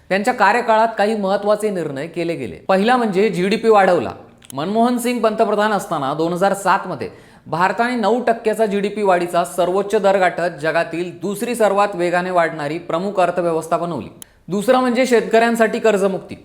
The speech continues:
त्यांच्या सरकारच्या कार्यकाळात अर्थ मंत्रालयानं शेतकऱ्यांसाठी कर्जमुक्ती आणि उद्योग समर्थक धोरणांवर काम केलं. तिसरा म्हणजे व्हॅट लागू केला. दोन हजार पाच मध्ये मनमोहन सिंग यांच्या सरकारने जटिल विक्री कराच्या जागी व्हॅट लागू केला.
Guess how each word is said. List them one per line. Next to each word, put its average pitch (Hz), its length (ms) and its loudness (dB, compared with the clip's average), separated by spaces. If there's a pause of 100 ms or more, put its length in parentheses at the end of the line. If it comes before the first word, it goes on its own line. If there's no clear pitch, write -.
(220)
त्यांच्या 120 260 -4
सरकारच्या 170 500 0
कार्यकाळात 180 460 2 (320)
अर्थ 208 260 2
मंत्रालयानं 240 640 2
शेतकऱ्यांसाठी 202 760 0
कर्जमुक्ती 185 800 -2
आणि 175 260 -4 (120)
उद्योग 165 340 2
समर्थक 196 440 -2 (120)
धोरणांवर 160 540 0
काम 175 240 -2
केलं. 127 220 -8 (720)
तिसरा 226 280 2
म्हणजे 247 240 0
व्हॅट 196 360 2
लागू 180 300 0
केला. 104 160 -8 (360)
दोन 120 180 -8
हजार 147 220 0
पाच 196 340 0
मध्ये 202 220 -4
मनमोहन 190 420 -6
सिंग 170 220 -8
यांच्या 170 220 -6
सरकारने 196 460 -2
जटिल 165 360 -2
विक्री 202 300 -6
कराच्या 185 340 0
जागी 165 300 -2
व्हॅट 156 260 0
लागू 160 220 -2
केला. 120 220 -6